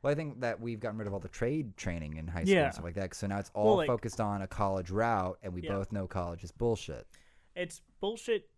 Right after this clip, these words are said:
Speaker 2: if you're not specifically going for a route that requires that degree.
Speaker 1: stem,
Speaker 2: So
Speaker 1: stem is the only reason you
Speaker 2: S-,
Speaker 1: go.
Speaker 2: stem, lawyer, doctor.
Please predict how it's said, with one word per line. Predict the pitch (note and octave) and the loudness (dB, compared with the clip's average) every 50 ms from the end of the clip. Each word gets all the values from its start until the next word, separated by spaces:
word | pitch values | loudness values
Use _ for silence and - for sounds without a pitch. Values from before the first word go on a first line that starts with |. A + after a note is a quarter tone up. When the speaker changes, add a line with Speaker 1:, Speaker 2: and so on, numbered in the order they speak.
| _ _ | _ _
Speaker 2:
if | - F3 F#3 F3+ - - - | -4 -4 -4 -4 -6 -10 -10
you're | D3+ D3 D3 D3 | -8 -6 -6 -4
not | C#3+ D3+ E3 F3 | -4 -4 -4 -6
specifically | - - F3 D#3 - F3 E3 E3 - - D#3 C#3+ | -6 -8 -8 -6 -6 -6 -6 -6 -6 -6 -4 -2
going | - D3 D3 D3+ | -2 -2 -2 -2
for | D3 - D3+ C#3+ | -4 -6 -6 -4
a | C#3+ | -2
route | C#3 C#3 C#3+ C#3 | -2 -2 -2 -2
that | - - - | -4 -10 -14
requires | D3+ - - D3+ C#3 C#3+ C#3+ C3+ | -10 -6 -4 -4 -4 -4 -4 -6
that | D3 C#3 - | -6 -8 -8
degree. | C#3+ - - - - - - - - - | -10 -12 -12 -12 -14 -16 -18 -20 -20 -20
Speaker 1:
stem, | - - - - - - - - - - G3+ F#3 E3+ | -20 -20 -16 -16 -14 -14 -16 -18 -18 -14 -10 -6 -2
Speaker 2:
So | F#3 F3+ E3+ D#3 D3+ C#3 A2 - | 2 2 2 2 0 -2 -6 -12
Speaker 1:
stem | - - - - - G2 F#2+ | -12 -12 -12 -10 -10 -10 -12
is | F2+ E2 | -12 -14
the | - - - | -16 -18 -14
only | - F2 G2+ A2+ | -10 -6 -4 -4
reason | A#2 A#2+ A#2+ G#2+ A#2+ A#2+ | -2 -2 -4 -4 -6 -6
you | A#2+ | -6
Speaker 2:
S-, | A2 | -6
Speaker 1:
go. | G2+ F2+ D2 - - - | -8 -8 -10 -12 -14 -18
Speaker 2:
stem, | - - G3 F#3+ G3+ G3+ G3+ G3 G3 G3 - _ | -8 -4 -2 -2 -2 -2 -4 -8 -10 -12 -14 _
lawyer, | E3+ E3 E3 E3 E3 D#3+ D#3 | -4 -2 0 0 0 -2 -4
doctor. | D3 - B2+ - - - - - | -4 -6 -10 -12 -14 -18 -20 -20